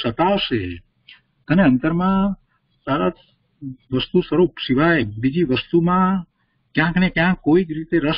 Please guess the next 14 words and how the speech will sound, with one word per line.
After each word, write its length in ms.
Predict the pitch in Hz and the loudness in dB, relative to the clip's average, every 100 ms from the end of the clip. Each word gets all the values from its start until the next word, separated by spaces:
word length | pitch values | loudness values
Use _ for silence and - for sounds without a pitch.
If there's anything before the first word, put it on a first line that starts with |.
| - | -4
પડ્યો 280 | 131 147 190 | -2 2 2
હશે, 440 | 175 143 131 131 - _ _ _ _ _ _ _ _ _ _ _ _ _ _ _ _ _ _ _ _ _ _ | 0 -2 -4 -6 -14 _ _ _ _ _ _ _ _ _ _ _ _ _ _ _ _ _ _ _ _ _ _
તો 80 | 175 | -4
તને 220 | 180 196 | 2 4
નિર્વિકલ્પ 420 | 139 147 180 214 | 4 4 0 -2
ધ્યાન 340 | 117 101 143 220 | -2 0 2 2
નહીં 200 | 165 120 | 2 0
થાય. 640 | 104 95 90 90 90 90 _ _ _ _ - | -2 -4 -4 -6 -10 -14 _ _ _ _ -8
એટલે 560 | 131 156 156 156 156 - _ _ _ - | -4 0 2 0 -4 -14 _ _ _ 0
એવા 220 | 135 175 | 2 2
વૈરાગ્યની 600 | 127 117 139 151 139 131 | 2 2 2 2 2 2
વાત 280 | 110 117 - 110 110 107 _ _ _ - | 0 -6 -6 -8 -8 -10 _ _ _ -10
કરતી 360 | 120 - 127 | -8 -2 0
આ 240 | 107 113 | 0 -2